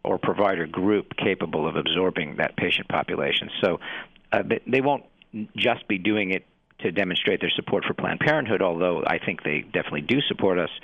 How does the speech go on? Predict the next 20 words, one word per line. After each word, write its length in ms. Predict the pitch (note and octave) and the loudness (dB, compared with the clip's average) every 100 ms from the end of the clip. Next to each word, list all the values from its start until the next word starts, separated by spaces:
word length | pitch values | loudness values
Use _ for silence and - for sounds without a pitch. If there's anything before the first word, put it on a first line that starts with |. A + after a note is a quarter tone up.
| - - - - | -14 -14 -16 -2
They'll 120 | C3 | 2
be 100 | C#3+ | 2
doing 300 | A2 B2 A#2 | 4 2 4
it 100 | A2+ | 0
because 320 | G2+ G2+ A2 F#2 | -2 0 0 4
we're 280 | G2 F#2+ F#2 | 4 4 2
an 200 | - F2+ | -2 -4
important 440 | E2 - E2 E2+ | 0 2 2 0
part 180 | - E2+ | 0 2
of 80 | D#2 | 0
the 60 | - | -2
safety 240 | - - F2 | -2 0 -2
net 160 | E2+ | -2
here 160 | F#2 E2+ | 0 -2
in 60 | |
California, 640 | D#2 F#2+ D#2 - A2 G#2+ F2+ | 0 0 0 2 2 2 0
and 220 | - E2+ | -2 -2
the 60 | |
truth 220 | D#2+ - - | -2 -2 -2
is, 180 | F2+ D#2+ | -2 -2